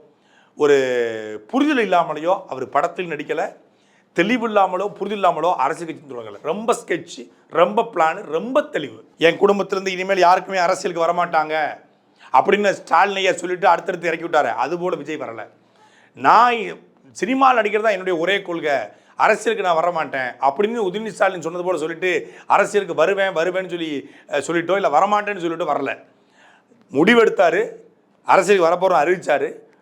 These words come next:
கட்சியினுடைய பேரை அறிவிச்சாரு, மாநாட்டு தேதி அறிவிச்சாரு,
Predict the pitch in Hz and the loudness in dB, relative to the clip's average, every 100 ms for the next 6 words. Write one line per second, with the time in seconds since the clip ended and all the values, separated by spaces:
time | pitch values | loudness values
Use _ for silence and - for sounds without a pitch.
0 | _ _ - 160 240 220 180 - 208 208 | _ _ -2 0 0 0 0 2 4 4
1 | 160 139 143 131 185 - _ _ _ _ | 0 0 0 0 -2 -10 _ _ _ _
2 | _ - 139 185 226 220 180 - 214 220 | _ 2 6 8 6 2 -2 2 2 4
3 | 185 156 156 139 139 180 | 0 -2 -2 0 0 -4